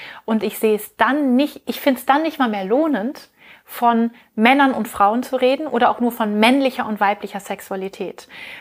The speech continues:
Weil noch einmal, ich meine, Sex ist die ganze Schöpfung. Und wenn es eine Sache gibt, die sich ungern wiederholt, dann die Schöpfung. Wir Menschen, wir wiederholen uns gerne.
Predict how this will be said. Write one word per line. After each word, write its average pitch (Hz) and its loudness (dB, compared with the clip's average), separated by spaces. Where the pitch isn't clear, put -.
Weil 220 2
noch 247 4
einmal, 233 2
ich 226 -8
meine, 233 -6
Sex - -4
ist - 0
die 240 0
ganze 214 0
Schöpfung. - -6
Und 220 2
wenn 220 2
es 233 -2
eine 262 4
Sache 175 -6
gibt, 185 -10
die 220 -2
sich 214 -6
ungern 214 2
wiederholt, 190 -2
dann 226 2
die 190 -4
Schöpfung. - -6
Wir 294 2
Menschen, 269 2
wir 277 4
wiederholen 170 -2
uns - -14
gerne. 156 -12